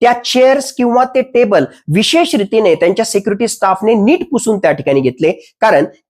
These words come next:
किम जोंग उन ज्या ठिकाणी बसले होते त्या ठिकाणी त्यांच्या केसाचा तुकडा असो किंवा त्यांच्या घामाशी संबंधित काही सॅम्पल असो, एवढंच नाही तर त्यांच्या स्किन सेल्स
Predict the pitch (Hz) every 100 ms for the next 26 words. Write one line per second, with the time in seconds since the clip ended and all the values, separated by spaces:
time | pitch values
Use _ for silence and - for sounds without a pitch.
0 | - 359 349 247 302 311 269 262 214 226
1 | 220 208 196 175 156 170 139 143 196 202
2 | _ - 254 277 247 196 147 - _ 190
3 | 202 247 247 220 214 233 226 202 - -
4 | 190 214 214 233 233 - 285 269 156 151
5 | - - 226 226 294 214 135 185 196 254
6 | 269 349 - 269 165 262 262 262 233 226
7 | 202 208 180 170 143 131 202 226 - -
8 | 180 190 269 294 214 147 165 - - 247
9 | 240 247 254 302 302 - - 311 381 370
10 | - 262 156 147